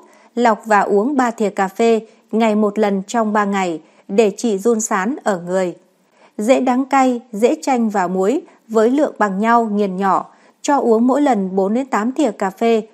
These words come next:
tùy theo thân trọng, ngày hai đến ba lần, trong hai đến ba ngày trị run sán cho gia súc. Bài thuốc có đắng cay. Một, chữa đau bụng, lạnh dạ, tiêu chảy.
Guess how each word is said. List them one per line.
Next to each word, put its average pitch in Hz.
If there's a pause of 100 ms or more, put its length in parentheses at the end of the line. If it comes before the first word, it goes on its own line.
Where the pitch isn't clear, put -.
(120)
tùy 226
theo 226
thân 214
trọng, 208 (340)
ngày 220
hai 240
đến 214
ba 240
lần, 196 (260)
trong 269
hai 254
đến 214
ba 247
ngày 196
trị -
run 214
sán 202
cho 208
gia 185
súc. 302 (840)
Bài 220
thuốc 330
có 208
đắng 202
cay. 226 (640)
Một, 233 (240)
chữa 262
đau 254
bụng, 220 (140)
lạnh 208
dạ, 214
tiêu 220
chảy. 196